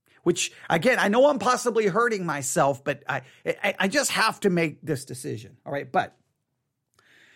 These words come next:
you're going to see a Theology Central podcast with a green background,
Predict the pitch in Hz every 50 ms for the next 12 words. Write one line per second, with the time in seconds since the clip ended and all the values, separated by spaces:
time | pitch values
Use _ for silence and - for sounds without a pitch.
0 | _ _ - 180 165 131 226 269 294 277 269 254 - 247 240 208 170 180 170 -
1 | - 170 156 151 175 226 247 277 285 208 196 254 247 - - - 214 202 196 -
2 | - 190 196 190 180 185 - - 170 151 143 135 - - 107 101 95 - - -
3 | - _ _ _ _ _ _ _ _ _ _ _ 127 120 - - 180 180 180 -
4 | 165 180 170 143 110 131 147 208 226 269 285 277 214 196 165 151 - 143 151 127
5 | 117 107 120 156 180 185